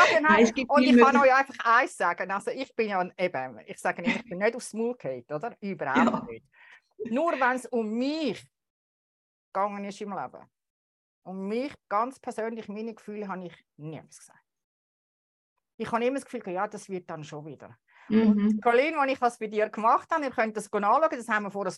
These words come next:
Speaker 1: paar Wochen mal, haben wir das
Speaker 2: Genau.
Speaker 1: aufgezeichnet, wo du das live gemacht hast, kann ich mir wirklich herzlich empfehlen, das ist mal so der erste Schritt.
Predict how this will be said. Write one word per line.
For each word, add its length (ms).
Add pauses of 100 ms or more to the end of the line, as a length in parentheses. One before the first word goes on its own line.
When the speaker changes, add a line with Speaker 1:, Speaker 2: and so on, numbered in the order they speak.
Speaker 1:
paar 180
Wochen 280 (200)
mal, 180
haben 140
wir 80
das 120
Speaker 2:
Genau. 120
Speaker 1:
aufgezeichnet, 600 (320)
wo 160
du 120
das 200
live 320
gemacht 260
hast, 300
kann 80
ich 80
mir 140
wirklich 340
herzlich 480
empfehlen, 500 (420)
das 160
ist 60
mal 100
so 120
der 180
erste 440
Schritt. 460